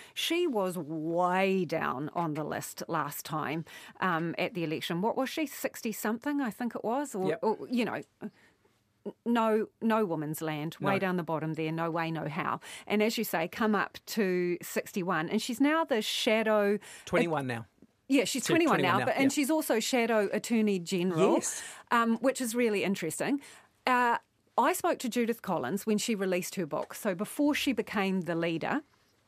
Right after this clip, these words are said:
Speaker 1: and she was doing her book tour, basically, had a conversation with her, and just out of curiosity, I asked her, "Who are your mates?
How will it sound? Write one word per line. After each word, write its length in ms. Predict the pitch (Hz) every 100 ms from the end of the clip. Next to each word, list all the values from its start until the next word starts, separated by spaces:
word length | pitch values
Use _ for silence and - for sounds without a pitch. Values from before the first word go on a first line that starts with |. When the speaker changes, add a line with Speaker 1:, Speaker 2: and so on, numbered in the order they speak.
| _ _ - - -
Speaker 1:
and 460 | 208 196 190 190 -
she 220 | - 233
was 120 | 202 190
doing 380 | 196 180 185 -
her 320 | 202 190 170 -
book 340 | 180 - - - -
tour, 280 | 180 160 151
basically, 580 | 151 151 - - 160 - - -
had 160 | 359 359
a 40 |
conversation 560 | 311 202 190 160 170 175
with 120 | 180
her, 80 | 214
and 80 | 226
just 180 | 359
out 120 | 330 262
of 60 |
curiosity, 600 | - 175 143 160 - 170
I 80 | 165
asked 300 | 165 165 -
her, 160 | 160 -
"Who 60 | 392
are 40 |
your 160 | 359 262
mates? 540 | 208 165 - -